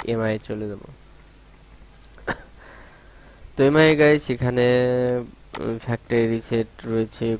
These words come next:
কত, প্রচুর পরিমাণে এখানে option রয়েছে। সেই option থেকে আপনারা এফআরপি, এখানে এফআরপি বাটন রয়েছে,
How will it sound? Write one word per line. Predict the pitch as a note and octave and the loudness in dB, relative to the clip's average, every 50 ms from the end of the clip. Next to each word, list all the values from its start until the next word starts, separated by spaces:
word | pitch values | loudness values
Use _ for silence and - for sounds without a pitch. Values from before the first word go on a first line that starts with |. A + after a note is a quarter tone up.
| - - - | -6 -8 -6
কত, | B2 B2 - - - - - - - - - | -4 -4 -4 -8 -18 -20 -20 -20 -20 -8 -4
প্রচুর | - E3 - - D#3+ D#3+ D3+ - - | -2 -2 0 0 -2 -2 -2 0 0
পরিমাণে | C3+ B2+ B2+ A#2+ A#2 A2+ A#2 | 2 2 2 2 0 -2 -4
এখানে | A#2 - B2+ A#2+ | -4 -4 -4 -4
option | A#2 A#2 A#2 A#2 - - - - D3 C#3+ C#3 B2+ | -2 -2 -2 -4 -6 -8 -12 -8 -8 -6 -6 -6
রয়েছে। | A#2+ A#2 A2+ - - C3+ C#3 | -6 -6 -6 -8 -10 -12 -10
সেই | - C#3+ A#2+ | -6 -4 -2
option | A2 A#2 A#2 - - - - C3 C3 B2+ | 0 0 -2 -2 -6 -6 -6 -6 -6 -6
থেকে | - C#3 B2 C3+ D#3 - - - - - - - - - - - - - - - - - - - - - - - - - - - - - - - - - - - - - - | -6 -6 -4 -4 -6 -6 -10 -18 -20 -20 -20 -20 -20 -20 -20 -20 -20 -20 -20 -20 -20 -20 -20 -20 -20 -20 -20 -20 -20 -20 -20 -20 -20 -20 -20 -20 -20 -20 -20 -20 -14 2 6
আপনারা | E3 D#3+ D#3 D#3 - D#3+ D#3 D3+ D#3 D#3 D#3+ D#3+ D#3+ D#3+ D3+ C#3 B2+ - - - - - - - - D3+ | 6 6 6 6 2 0 2 6 6 8 10 10 10 10 8 6 2 -8 -14 -16 -18 -18 -18 -10 -4 -2
এফআরপি, | C3+ B2+ B2+ B2+ B2 B2 A#2+ - C#3 C3 B2+ B2+ - - C3+ C3 C3+ C3+ C3 C3 C3 C3 C3 C3 C3 C3 B2+ B2+ B2+ A#2+ - - - - - - - - - - - - - - - - - - - - - - - - - | 0 2 2 2 2 2 0 0 0 0 0 -2 -4 -4 -2 0 2 2 2 2 2 2 2 2 2 2 2 2 0 -4 -8 -16 -20 -20 -20 -20 -20 -20 -20 -20 -20 -20 -20 -20 -20 -20 -20 -20 -20 -20 -20 -20 -16 -12 -10
এখানে | A#2+ A#2 - A2+ A2+ A2+ A2 | -8 -6 -4 -4 -2 -2 -2
এফআরপি | A2 - A2+ A2+ A2 - A2+ A2+ | -2 -2 -4 -6 -4 -6 -6 -4
বাটন | A2+ A2 A2 - A#2+ A#2 B2 A#2 | -4 -4 -4 -4 -6 -6 -6 -4
রয়েছে, | B2 B2 B2 A#2+ - - C#3 C3+ C3+ | -4 -4 -4 -6 -8 -12 -12 -12 -12